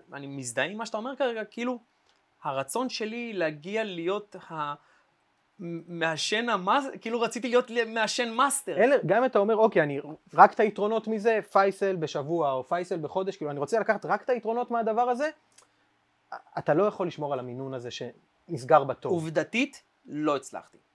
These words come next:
Speaker 2: ו-,
Speaker 1: אוף.
Speaker 2: ו-, והדבר הכי קשה להבין זה ש-, ולקבל את זה של "אני לא יכול לשלוט בזה", בתור בן אדם שגם אוהב שליטה, אבל "אני לא יכול לשלוט בזה", והגיע הזמן לחתוך את זה.
Speaker 1: ופרקטית, ספציפית, אם אנחנו מדברים על ההתמכרות הזאת, זה דבר שמוציא אותך משליטה, גם לאו דווקא בטווח ה-, ה-, השימוש,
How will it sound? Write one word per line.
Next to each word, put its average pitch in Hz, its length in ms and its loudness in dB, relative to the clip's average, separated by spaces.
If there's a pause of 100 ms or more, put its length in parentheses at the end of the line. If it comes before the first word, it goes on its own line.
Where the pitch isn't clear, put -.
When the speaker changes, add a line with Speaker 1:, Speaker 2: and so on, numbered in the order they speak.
(340)
Speaker 2:
ו-, 135 200 -2
Speaker 1:
אוף. 147 180 -6
Speaker 2:
ו-, 135 80 -2 (100)
והדבר 123 500 -4
הכי 175 140 -4
קשה 185 220 -2
להבין 226 360 0
זה 170 180 0
ש-, - 160 -6 (240)
ולקבל 127 420 -4
את 226 60 -2
זה 160 80 -4
של 151 200 -8
"אני 135 180 -8
לא 180 100 6
יכול 196 300 2
לשלוט 120 240 -8
בזה", 120 360 -10 (200)
בתור 135 240 -4
בן 139 100 -4
אדם 131 140 -2
שגם 120 240 -12
אוהב 180 200 -4
שליטה, 156 320 -8
אבל 117 160 -8 (320)
"אני 165 80 -2
לא 190 80 6
יכול 156 200 2
לשלוט 135 200 -6
בזה", 151 280 -2 (160)
והגיע 165 220 0
הזמן 202 180 -4
לחתוך 170 320 -4
את 131 60 -4
זה. 113 100 -14
Speaker 1:
ופרקטית, 160 480 2
ספציפית, 156 360 -10
אם 160 80 -4
אנחנו 156 160 -6
מדברים 156 280 -4
על 160 60 -2
ההתמכרות 156 380 -6
הזאת, 214 240 -4
זה 151 100 -6
דבר 151 180 0
שמוציא 160 440 -6
אותך 170 140 -8
משליטה, 156 520 -2 (280)
גם 151 220 -2
לאו 151 120 0
דווקא 151 300 -6
בטווח 147 400 -4
ה-, 151 200 0
ה-, 139 500 -2
השימוש, 180 540 -6